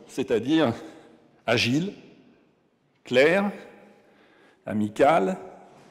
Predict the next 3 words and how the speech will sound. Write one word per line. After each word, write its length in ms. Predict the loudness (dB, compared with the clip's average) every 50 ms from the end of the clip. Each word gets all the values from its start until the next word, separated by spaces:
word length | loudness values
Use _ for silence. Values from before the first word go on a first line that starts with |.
| -20 _ _ _ _ -20 _ _ _ _ _ _ _ _ _ _ _ _ _ _ _ _ _ _ _ _ _ _ _ _ _ _ _ _ _ _ _ _ _ _ _ -16
vraiment 340 | -6 -4 -2 -2 -2 -4 -6
bien 200 | -6 -6 -8 -8
renseigné, 580 | -8 -10 -10 -8 -6 -6 -6 -6 -8 -8 -10